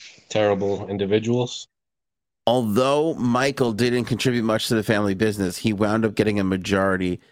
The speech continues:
Speaker 2: of Armand's inheritance. And they think it was because of this time he spent looting the house.
Speaker 1: Ugh.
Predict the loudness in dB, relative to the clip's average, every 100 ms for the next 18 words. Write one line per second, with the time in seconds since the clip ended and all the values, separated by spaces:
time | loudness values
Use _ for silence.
0 | _ _ -2 -2 0 0 2 0 0 -2
1 | -2 -2 0 -2 -4 -10 -18 -20 -20 -6
2 | -2 -2 -2 -2 -2 -4 -6 -4 -4 -4
3 | -6 -8 -4 -2 -2 -2 -6 -6 -4 -4
4 | -4 -2 0 0 -4 -6 -12 _ -4 -4
5 | -4 -12 -20 _ _ _ _ _ _ _
6 | _ _ _ _ _ -16 -14